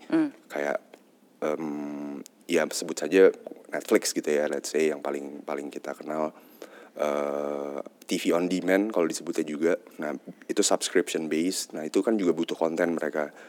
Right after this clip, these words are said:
Speaker 2: Dan sekarang persaingannya juga cukup, cukup besar gitu, dan pemainnya juga cukup banyak. Jadi mungkin itu juga menjadi salah satu opsi dan juga peluang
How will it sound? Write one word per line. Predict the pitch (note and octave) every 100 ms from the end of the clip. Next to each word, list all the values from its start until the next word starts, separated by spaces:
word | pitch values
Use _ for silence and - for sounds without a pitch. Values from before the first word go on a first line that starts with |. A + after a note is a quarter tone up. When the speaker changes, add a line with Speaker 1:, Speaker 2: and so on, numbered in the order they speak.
| -
Speaker 2:
Dan | D#2+ D#2
sekarang | F2+ G2
persaingannya | - - E2 D#2+ G2+
juga | G#2 D#2
cukup, | - - - - _ _ -
cukup | - - -
besar | - D#2 D2 C#2+
gitu, | D2 D2+
dan | D2 C#2+ C#2+ C#2+ - - - - - -
pemainnya | D#2 D2+ D#2
juga | D#2+ D2
cukup | - - D2
banyak. | D2 F2 G2+ G#2+ A2 A2 - - - - -
Jadi | - F#2+
mungkin | G2+ B2
itu | G#2+ C3+ A#2+ G#2+
juga | F2+ D#2+
menjadi | D#2+ D#2 D2+ D2+
salah | E2 D2
satu | D2+ D2 -
opsi | - - - G2
dan | D#2+ D2+
juga | D2 C#2+ D2 - - _ - _
peluang | - D2 D2+ D2 D2+ D#2+